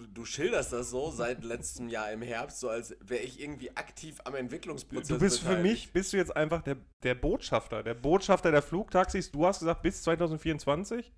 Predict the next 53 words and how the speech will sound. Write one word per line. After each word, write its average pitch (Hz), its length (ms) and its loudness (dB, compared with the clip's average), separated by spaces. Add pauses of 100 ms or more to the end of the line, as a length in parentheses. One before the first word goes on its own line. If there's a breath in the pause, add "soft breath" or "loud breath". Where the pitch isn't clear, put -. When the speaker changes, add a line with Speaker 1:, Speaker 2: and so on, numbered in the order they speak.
(340)
Speaker 1:
Ich - 80 -20
glaube, 123 220 -4
ich 123 40 -2
hab 120 60 -6
sogar 113 200 -10
gesagt, 107 200 -12
bis 104 120 -14
zweitausenddreiundzwanzig. 95 1160 -14
Speaker 2:
So, 131 300 8
und 147 80 0
ich 156 100 0
hab 170 140 4
gesagt, 147 260 0
fick - 240 -2
dich, 196 140 -6
Erik, 180 320 -2
das 139 140 4
Speaker 1:
Und 135 80 -4
Speaker 2:
wird 151 100 4
Speaker 1:
vor 208 80 8
allen 208 80 4
Dingen, 196 100 -4
Speaker 2:
nix. 180 140 -8
Speaker 1:
ich - 40 -2
hab - 100 -6
das 196 160 -6
gar 151 140 -6
nicht - 140 -10
gesagt, 131 240 -6
ich 147 120 -10
hab 165 100 -8
einfach 160 260 -8
nur 143 160 -6
Speaker 2:
Du 233 240 10
Speaker 1:
die, 190 80 4
Speaker 2:
war, 190 220 8
du 143 200 -2
hast 170 140 2
es 156 140 -4
Speaker 1:
ich - 60 -12
hab 127 80 -6
Speaker 2:
verteidigt, 139 360 4
Speaker 1:
die 156 60 -4
Speaker 2:
du 135 60 4
hast 143 100 2
gesagt 143 260 2
Speaker 1:
Westfälische 208 640 0
Allgemeine 156 840 -2
Zeitung 175 680 -2
vom 131 240 -6
September 156 840 -4
zweitausendzwanzig 117 2250 -6
zitiert. - 880 -12